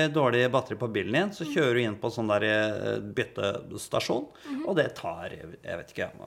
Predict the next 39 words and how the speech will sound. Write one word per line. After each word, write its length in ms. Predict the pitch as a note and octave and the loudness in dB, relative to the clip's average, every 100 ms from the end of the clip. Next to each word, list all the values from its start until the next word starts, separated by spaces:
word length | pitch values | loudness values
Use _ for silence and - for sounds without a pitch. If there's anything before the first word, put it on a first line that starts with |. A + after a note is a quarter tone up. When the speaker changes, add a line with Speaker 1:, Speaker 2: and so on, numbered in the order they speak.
| - | -14
Speaker 1:
om 120 | F#2+ | -12
det 120 | G#2 - | -10 -8
tar 140 | E2+ C#2+ | -10 -10
et 80 | |
par-tre 340 | - D2 - E2+ | -10 -12 -10 -12
minutter 520 | D2 D2+ - _ - | -12 -14 -16 _ -6
eller 120 | B2 | -4
noe 80 | C#3 | -4
sånt 200 | C#3+ F#3+ | -4 -6
da. 100 | - - _ _ | -6 -10 _ _
Speaker 2:
Ah. 180 | D#4+ F4+ - - | -10 -10 -10 0
Speaker 1:
Eh, 260 | D#3+ F3 F3+ | 4 6 4
og 80 | F#3 | 0
så 100 | F3+ | 2
bare 140 | D#3+ C3+ | 2 4
tar 160 | D3+ B2 | 4 4
du 60 | G#2 | 2
ut 100 | A2+ | 0
batteriet, 400 | A#2 B2 - - | 0 0 -2 -4
så 140 | D#4 | -10
setter 280 | - F#3 A3 | -8 -6 -2
du 60 | D#3 | -2
nytt 100 | - | -2
batteri, 240 | - - E3 | -6 -8 -12
så 80 | - | -10
kan 100 | G3+ | -8
du 60 | |
kjøre 180 | - - | -6 -4
en 160 | F3+ E3+ | -4 -4
fullada 560 | - F3 C3+ A2+ B2 | -4 -2 0 4 4
batteri. 320 | C#3 C3+ F#3+ G3 | 4 0 -2 -2
Da 140 | C3+ | 0
er 40 | D#3 | 0
det 240 | C3+ - | 0 0
sjekka 880 | - - - - - - B2 D3 - | -4 -6 -6 -8 -14 2 2 2 0
og, 300 | C3+ C#3+ C#3+ | 0 2 0
eh, 360 | C3+ C3 - B2 | -2 -4 -4 -6
ikke 140 | C#3+ | -6
sant? 180 | E3 | -6